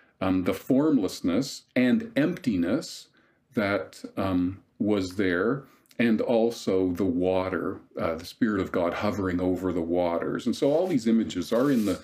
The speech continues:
um, creation story in the Bible, which precede God speaking the cosmos, the orderly world, into existence, right? So, so water is one of the dominant, uh,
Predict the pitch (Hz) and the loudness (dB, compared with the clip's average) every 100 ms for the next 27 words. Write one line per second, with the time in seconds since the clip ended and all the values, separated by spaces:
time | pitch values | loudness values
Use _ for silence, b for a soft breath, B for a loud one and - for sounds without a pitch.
0 | B B B - 95 87 - 120 127 - | B B B -4 -2 -2 0 2 2 0
1 | - 120 104 92 90 117 127 104 101 113 | -2 0 0 0 0 0 2 2 0 -2
2 | - - 175 - 190 180 156 104 117 123 | -6 -4 -4 -4 -4 -4 -4 -2 0 2
3 | 120 120 B B - - - 208 - 90 | 0 -4 B B -10 -8 -4 -6 -2 0
4 | 90 262 B B _ _ - 117 120 156 | 2 0 B B _ _ -4 -2 0 0
5 | 143 135 95 87 95 - 127 117 120 107 | 0 0 0 -2 -2 -2 2 2 2 0
6 | 101 92 90 90 - 123 101 - 98 90 | 0 0 0 0 0 -2 0 0 -2 -2
7 | 156 160 - 90 - - 117 - 170 143 | -4 -4 -6 -8 -6 -2 -2 0 2 2
8 | - - - 143 143 190 170 95 113 98 | 0 -4 -2 0 2 0 0 0 0 0
9 | 85 110 104 92 101 - _ - 87 | 0 2 2 0 -2 -12 _ -4 -4